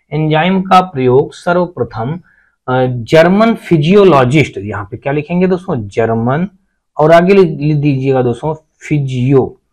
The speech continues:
German physiologist, physio,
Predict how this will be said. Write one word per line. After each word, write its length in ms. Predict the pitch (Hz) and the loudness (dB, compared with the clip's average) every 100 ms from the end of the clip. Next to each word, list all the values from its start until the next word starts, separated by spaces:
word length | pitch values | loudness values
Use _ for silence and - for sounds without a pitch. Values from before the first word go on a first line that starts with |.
| _ _ | _ _
German 580 | 110 135 135 143 151 196 196 - _ _ _ | -6 -2 0 0 -2 -2 -6 -14 _ _ _
physiologist, 1120 | - 170 165 196 208 160 131 113 139 110 - - - - - | -2 0 2 4 6 6 4 2 0 -2 -8 -20 -20 -20 -8
physio, 880 | 147 143 127 120 117 147 190 208 208 | -6 -4 -4 -4 -2 4 4 4 -2